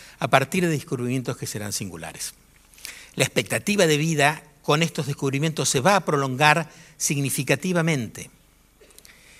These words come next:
Y el cuidado del cerebro, tanto de su nutrición como de su vascularización temprana, pasarán a ser prioritarios. Y todos nos alimentaremos para poder llegar a edades más longevas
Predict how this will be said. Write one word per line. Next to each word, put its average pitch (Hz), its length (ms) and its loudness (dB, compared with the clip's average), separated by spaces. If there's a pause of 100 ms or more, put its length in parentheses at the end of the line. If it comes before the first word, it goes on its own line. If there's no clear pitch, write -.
(280)
Y 151 60 0
el 147 100 0
cuidado 170 400 2
del 139 140 -2
cerebro, 139 680 0 (320)
tanto 131 300 -4
de 113 80 -2
su 110 160 -4
nutrición 151 720 -2
como 104 320 -10
de 101 80 -8
su - 140 -8
vascularización 101 760 -6
temprana, 123 640 -2 (460)
pasarán 151 400 -4
a 135 60 0
ser 143 220 -2
prioritarios. 107 1040 -2 (480)
Y - 80 -14
todos 190 400 0
nos 139 180 -4
alimentaremos 113 640 -4
para 104 200 -6
poder 113 280 -4
llegar 107 440 -4 (360)
a 113 120 -2
edades 127 380 0
más 135 240 -4
longevas 113 760 -4